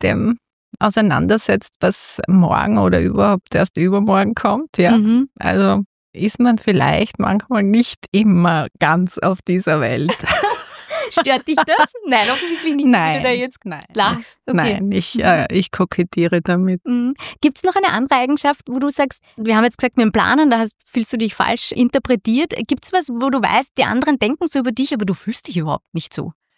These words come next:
Speaker 1: Ja, ja, ja, ja, da gibt's etwas, das hatte ich schon immer. Man diskutiert am Küchentisch oder wo auch immer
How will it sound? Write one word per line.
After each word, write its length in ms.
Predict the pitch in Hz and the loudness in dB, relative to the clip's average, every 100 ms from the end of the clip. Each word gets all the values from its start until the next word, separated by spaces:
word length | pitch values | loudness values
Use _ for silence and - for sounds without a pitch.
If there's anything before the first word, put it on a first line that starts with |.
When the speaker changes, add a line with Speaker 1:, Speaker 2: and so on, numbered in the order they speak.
| - | 2
Speaker 1:
Ja, 220 | 254 240 | 4 4
ja, 180 | 233 214 | 4 4
ja, 220 | 208 196 | 4 4
ja, 200 | 185 170 | 4 2
da 120 | 175 | 0
gibt's 340 | - 214 - | 0 -2 0
etwas, 400 | - 196 - 208 | 0 0 0 -2
das 220 | - 190 - | -2 -2 0
hatte 240 | 190 - | 0 2
ich 120 | 180 | 0
schon 220 | - 170 | 2 0
immer. 460 | 156 180 202 196 240 - _ _ _ _ - | 4 4 4 2 0 -4 _ _ _ _ -20
Man 460 | - 180 185 190 | -4 2 4 4
diskutiert 720 | 185 196 - - - 190 196 185 | 4 0 -2 -6 2 4 4 2
am 100 | 175 | 2
Küchentisch 600 | - 185 196 185 175 - | 0 2 2 2 2 2
oder 260 | 165 170 | 2 4
wo 140 | 175 165 | 4 4
auch 140 | 165 | 2
immer 320 | 180 175 185 | 2 4 2